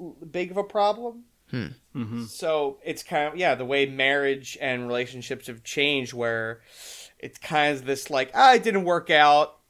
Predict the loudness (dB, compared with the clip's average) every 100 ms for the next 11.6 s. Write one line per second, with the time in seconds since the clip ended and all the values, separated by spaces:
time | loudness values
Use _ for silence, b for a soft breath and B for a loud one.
0 | -2 -2 -2 -4 0 0 0 -4 2 4
1 | 6 4 2 0 0 2 -2 -2 -6 -6
2 | -4 2 2 2 -2 -6 -2 0 0 -4
3 | b b -4 2 2 2 -4 -4 0 0
4 | 0 -10 -8 -4 -2 -2 -8 -14 -16 -18
5 | -20 _ _ -8 -8 -8 -12 _ _ -16
6 | -14 -10 -4 2 4 4 2 -6 _ _
7 | _ -4 -2 2 2 2 2 2 2 0
8 | 0 2 2 0 2 4 4 6 6 6
9 | 2 -6 B B B B B B B 2
10 | 2 0 0 0 2 0 0 -4 -4 2
11 | 4 4 0 -4 -6 -12